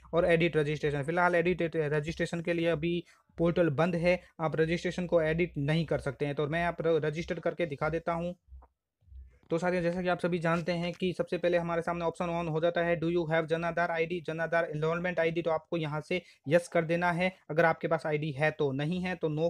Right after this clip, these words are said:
कीजिए और आगे का प्रोसेस कीजिए। जन आधार आप नंबर आप ले सकते हैं नो करके। तो मेरे पास जन आधार आईडी है, मैंने डाल दी है और मैं कंटिन्यू बटन पे क्लिक कर देता हूँ। जैसे ही मैं कंटिन्यू बटन पे क्लिक करूँगा तो हमारे सामने जन आधार फैमिली डिटेल ओपन हो जाती है।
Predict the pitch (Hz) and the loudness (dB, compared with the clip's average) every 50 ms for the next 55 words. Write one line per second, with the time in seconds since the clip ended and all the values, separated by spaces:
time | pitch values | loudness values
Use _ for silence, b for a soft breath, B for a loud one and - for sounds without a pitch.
0 | 170 - 170 165 156 151 175 170 160 156 156 156 160 165 165 165 160 - 160 151 | -2 -2 -4 -4 -4 0 0 0 2 2 2 2 2 2 0 0 0 2 0 0
1 | 170 170 - - 165 165 156 170 160 156 156 160 160 156 160 156 156 156 - 151 | 0 -2 -2 -2 -2 0 2 2 2 2 2 2 2 4 4 4 4 4 2 -2
2 | 151 156 160 156 151 147 - 151 151 147 - 139 - - 151 156 151 143 165 170 | 0 2 2 2 2 2 0 -2 -2 -2 -2 -6 -4 -2 -2 -2 -2 -2 -2 -2
3 | 156 b b b b b 147 160 160 151 - 147 131 - - 123 104 _ _ _ | -2 b b b b b 0 2 2 2 2 -2 -4 -2 -6 -8 -8 _ _ _
4 | - 156 165 180 170 185 175 147 165 175 175 170 165 170 165 165 170 170 175 175 | -6 -2 -2 0 2 0 0 0 0 0 0 2 2 4 4 4 4 2 2 0
5 | 175 175 170 165 156 151 147 147 151 160 165 175 175 160 175 175 170 160 160 151 | 0 0 -2 -4 -6 -4 -2 0 -2 -2 -2 -6 -8 -2 0 0 0 0 -2 -4
6 | - 160 151 147 160 160 165 151 151 151 156 147 151 139 - 151 139 - - 151 | -4 -4 -2 -2 -2 -4 -2 -2 -2 -2 -2 -4 -4 -4 -2 -4 -4 -2 -2 -2
7 | 143 131 139 127 - 143 143 139 139 131 - b b b b - 143 156 156 - | -2 -2 -4 -2 -2 -4 -4 -4 -6 -8 -8 b b b b 0 2 2 4 4
8 | 196 190 190 175 180 180 175 185 185 180 175 170 175 175 170 165 156 165 170 170 | 2 0 -2 -2 -2 -2 -2 -2 -2 -2 -2 -2 -2 -4 -4 -4 -4 -4 -6 -2
9 | - 170 170 175 170 170 170 170 165 160 160 160 165 160 156 - 160 160 160 165 | -2 -4 -2 -2 -2 -2 -2 -2 -4 -2 -2 -2 -2 -4 -2 -2 -2 -2 -2 -2
10 | 175 170 147 131 165 170 170 160 160 156 147 160 160 160 - 170 156 156 160 160 | -2 -4 -4 -4 -4 -4 -2 -2 -4 -2 0 0 -2 0 0 -2 -2 -2 -2 -2
11 | 165 160 147 151 143 156 165 156 147 147 151 139 - 165 190 220 b b b b | -4 -2 -4 -4 -2 -2 -2 -2 -2 -2 -2 -4 -4 -4 -6 -6 b b b b
12 | b - 165 170 151 156 147 143 - 160 156 143 143 156 156 156 156 | b -2 0 0 2 2 0 0 -2 -4 -4 -2 -2 0 0 -2 -2